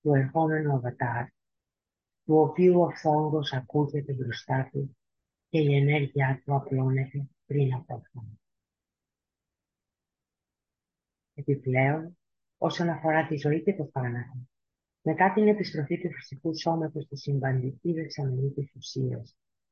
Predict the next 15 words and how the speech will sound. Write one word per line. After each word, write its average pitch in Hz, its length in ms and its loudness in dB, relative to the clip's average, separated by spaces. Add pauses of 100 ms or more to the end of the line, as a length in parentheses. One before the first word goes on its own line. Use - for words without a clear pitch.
(240)
υπάρχουν 190 500 2
σπέρματα 185 640 2
ελπίδας 143 680 -2
για 139 160 -6
το 131 100 -6
μέλλον, 123 520 -4 (420)
σύμφωνα 165 540 -4
με 151 100 0
τη 143 140 -4
γνώμη 143 400 0
της 139 200 -12
επαναγέννησης 135 800 -4
και 143 100 -10
του 131 200 -12
Κάρμα. 123 360 -6